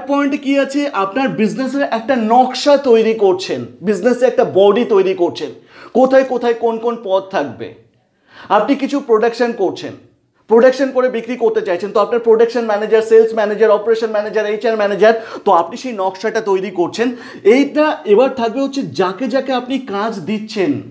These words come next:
পজিশনে বসাচ্ছেন, তার responsibility কী আছে। এবং fifth যেটা থাকবে, শেষ, তার কাজটাকে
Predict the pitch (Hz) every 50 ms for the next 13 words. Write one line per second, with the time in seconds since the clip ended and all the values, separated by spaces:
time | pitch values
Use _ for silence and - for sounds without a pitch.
0 | - - _ 196 208 202 208 220 - 240 226 233 190 190 185 175 - 202 190 -
1 | 190 180 - - 185 190 185 196 190 - - 233 220 220 220 220 240 220 208 214
2 | 214 214 208 - 170 180 170 139 - - 131 101 90 - _ _ _ _ - -
3 | - - - 180 190 - 226 277 269 - - - - - 277 302 302 302 247 208
4 | 160 226 220 220 226 214 226 196 175 165 156 202 226 - - - 240 262 269 -
5 | - - - 220 208 214 214 214 214 - 208 208 214 214 214 247 240 240 247 262
6 | 269 262